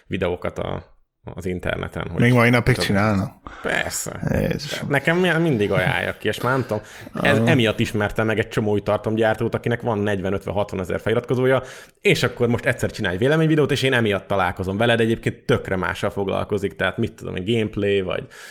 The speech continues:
Speaker 1: vagy nyelvről beszél, vagy vlogokat csinál, és így oké.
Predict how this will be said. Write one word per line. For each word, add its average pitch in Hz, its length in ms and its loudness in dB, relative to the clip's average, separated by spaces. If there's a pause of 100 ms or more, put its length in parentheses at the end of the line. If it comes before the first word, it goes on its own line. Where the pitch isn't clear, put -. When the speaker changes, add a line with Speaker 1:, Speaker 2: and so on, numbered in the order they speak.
(100)
Speaker 1:
vagy - 180 -6 (140)
nyelvről 104 460 2
beszél, 98 340 -2
vagy 87 120 -6
vlogokat 101 420 -2
csinál, 101 460 -2 (260)
és - 220 -4
így 127 360 -2
oké. - 280 -10